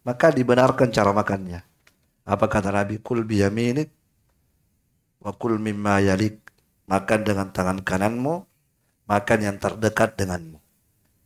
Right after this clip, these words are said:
Jadi penyebabnya karena memang anak itu kan belum terbiasa, baru menatap dunia. Ya, beda dengan bapaknya. Kalau bapaknya sudah lama menatap dunia, keterlaluan <laughs> kalau.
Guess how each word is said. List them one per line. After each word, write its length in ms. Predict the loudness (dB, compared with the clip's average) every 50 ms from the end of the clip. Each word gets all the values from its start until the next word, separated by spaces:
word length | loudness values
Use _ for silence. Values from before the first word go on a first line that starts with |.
| _ _ _ _
Jadi 400 | -14 -6 -2 0 0 0 0 -2
penyebabnya 480 | -4 -4 -2 4 4 4 4 4 -2 0
karena 320 | 2 2 0 0 0 -2
memang 320 | -4 -4 -2 -2 -4 -4 -6 -12 -16 _ _ _ _ _ _ _ _ -4
anak 320 | -2 0 0 -2 -2 -4
itu 80 | -6 0
kan 160 | 2 2 2 2 0 -4
belum 160 | -2 -4 -4
terbiasa, 720 | -6 -8 -8 -8 -4 0 2 4 4 4 0 -2 -8 -8 -10 _ _ _ _ _ _ _ _ _ _ _ _ _ _ _ 6
baru 240 | 6 8 8 8
menatap 480 | 6 6 4 4 4 4 2 2 2 -4
dunia. 400 | -4 -2 -2 -2 -4 -4 -6 -8 _ _ _ _ _ _ _ _ _ _ _ _ _ _ _ -20 -20 _ _ _ -4
Ya, 160 | -2 -2 0
beda 240 | 4 6 6 8 8
dengan 480 | 6 6 6 4 0 0 -2 -8 -12 -16 _ _ _ _ _ _ _ _ _ _ _ _ _ 2
bapaknya. 680 | 2 4 6 4 4 4 2 0 0 -2 -2 -2 -6 -12 -20 _ _ _ _ _ _ _ _ -20 -20 _ _ _ _ -16
Kalau 160 | -8 -6 0 0 0
bapaknya 320 | 4 6 6 6 6 6
sudah 240 | 4 2 4 4 6
lama 240 | 6 8 6 6 6
menatap 400 | 4 4 4 4 4 2 0 0 -2
dunia, 280 | -4 -2 0 -2 -2
keterlaluan 720 | -2 -2 -4 -2 -2 0 4 6 6 6 6 4 6 4 4 4
<laughs> 40 |
kalau. 400 | 6 6 6 6 6 4 2 2